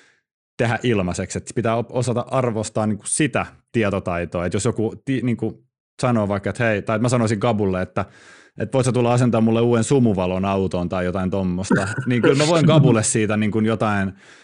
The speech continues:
jotain niin kuin fyrkkaa maksaa, koska mä tiedän, että Gabu händläisi sen, sen hyvin.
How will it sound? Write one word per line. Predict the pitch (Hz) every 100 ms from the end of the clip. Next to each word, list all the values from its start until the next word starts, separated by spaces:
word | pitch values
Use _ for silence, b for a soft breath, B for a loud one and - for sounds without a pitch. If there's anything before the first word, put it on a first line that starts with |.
| B -
jotain | 123 123 107
niin | 104
kuin | 107
fyrkkaa | 131 127 110 107 98
maksaa, | 101 104 - - 90
koska | - 95 110
mä | 107
tiedän, | - 127 107 104
että | 104 120
Gabu | 143 135
händläisi | 190 156 98 90 87 -
sen, | 82 92 - _
sen | - 98
hyvin. | 110 101 92